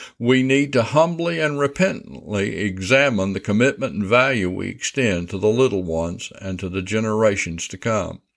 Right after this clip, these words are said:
If we understand that God intends for his children to walk in ever-increasing glory, we need to turn our hearts toward the children, according to Malachi four six,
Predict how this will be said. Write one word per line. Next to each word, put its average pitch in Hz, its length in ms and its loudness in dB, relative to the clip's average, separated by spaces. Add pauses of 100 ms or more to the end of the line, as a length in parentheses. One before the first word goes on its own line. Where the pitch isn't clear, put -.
(460)
If - 180 -2
we 127 160 6
understand 156 640 4
that 104 140 2
God 147 340 6
intends 143 720 2
for 113 220 -4
his 143 300 0
children 123 460 0
to 104 100 2
walk 127 360 2
in 113 180 -2
ever-increasing 151 1000 0
glory, 139 580 2 (520)
we 113 160 0
need 117 260 4
to 117 80 -4
turn 127 300 2
our 123 140 4
hearts 117 460 2
toward 101 440 0
the 110 80 0
children, 110 600 -2 (480)
according 87 340 -4
to 101 60 2
Malachi 98 640 2
four 87 320 -4
six, - 540 -4